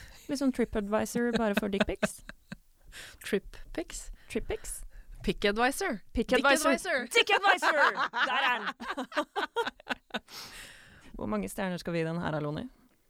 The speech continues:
Speaker 2: Hvilken?
Speaker 1: Jeg gir den én. Vi, eh, måtte jo følge opp, eh, spørsmålene med, for de nevnte at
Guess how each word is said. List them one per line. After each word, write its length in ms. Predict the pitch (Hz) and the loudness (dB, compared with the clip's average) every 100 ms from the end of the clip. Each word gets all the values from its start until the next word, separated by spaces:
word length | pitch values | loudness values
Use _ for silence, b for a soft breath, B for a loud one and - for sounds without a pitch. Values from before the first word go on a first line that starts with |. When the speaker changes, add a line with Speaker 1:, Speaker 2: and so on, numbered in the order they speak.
| _ b b b b b b b b b b b - 185 | _ b b b b b b b b b b b -12 -10
Speaker 2:
Hvilken? 320 | 160 - 214 - _ _ 277 - - - | -8 -8 -12 -14 _ _ -16 -14 -8 -4
Speaker 1:
Jeg 100 | 190 | -2
gir 140 | 170 160 | -2 -4
den 60 | 160 | -6
én. 140 | - 165 B B B B B B B B B B B - | -8 -12 B B B B B B B B B B B -8
Vi, 200 | 220 247 285 302 - | -2 0 2 2 4
eh, 240 | 254 254 | 4 6
måtte 220 | 254 254 226 | 6 6 4
jo 60 | |
følge 240 | 240 214 185 | 6 4 6
opp, 180 | 196 - | 4 4
eh, 380 | 202 196 190 196 | 4 6 6 2
spørsmålene 640 | 208 196 175 190 180 190 208 | 2 2 2 2 2 4 4
med, 420 | 185 180 175 - | 6 4 2 4
for 120 | 240 | 2
de 60 | - | 6
nevnte 720 | 240 262 185 147 - 226 226 | 8 10 8 4 6 8 8
at 360 | 208 - - | 4 0 -4